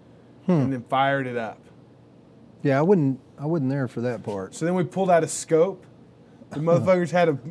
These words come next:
Speaker 2: like,
Speaker 1: Yeah,
Speaker 2: a s-,
Speaker 1: in his
Speaker 2: like a
Speaker 1: old bag.
Speaker 2: video scope, dude. Stick it through the spark plugs. There's some scarring, but nothing like,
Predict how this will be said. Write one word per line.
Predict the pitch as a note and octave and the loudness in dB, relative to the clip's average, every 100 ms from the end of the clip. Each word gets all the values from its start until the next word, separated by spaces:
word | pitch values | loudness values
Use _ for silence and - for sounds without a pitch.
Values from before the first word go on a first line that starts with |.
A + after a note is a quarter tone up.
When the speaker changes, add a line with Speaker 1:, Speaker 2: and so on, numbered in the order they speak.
| D#3 - | -4 2
Speaker 2:
like, | C#3 D3 | 2 2
Speaker 1:
Yeah, | |
Speaker 2:
a | C#3+ | -2
s-, | - - - | -4 -6 -6
Speaker 1:
in | C3+ | 2
his | E3+ | 4
Speaker 2:
like | E3+ | 6
a | F#3 | 8
Speaker 1:
old | F#3+ E3+ | 8 8
bag. | F#3+ G#3 G3 | 4 4 4
Speaker 2:
video | G#3+ G3+ G#3+ | 4 4 2
scope, | - - A3 G#3+ E3+ | -2 0 2 2 0
dude. | G#3+ A3+ - - - - | 0 0 -4 -18 -20 -12
Stick | G#3 G#3 G#3+ | 0 2 2
it | F#3+ | 2
through | A3 | 2
the | F#3 | 0
spark | - G3+ G3+ | 0 0 0
plugs. | A3+ A3 - - - - | 0 0 -2 -18 -20 0
There's | G#3 C#4 | 4 4
some | D#4+ D4+ | 4 0
scarring, | - - F3 F3+ G#3+ G#3 | 0 0 0 2 0 -4
but | F#3+ | 0
nothing | A#3 C4+ D#4 C4 | 2 2 0 0
like, | G3 D#3+ B2 | 0 -4 -8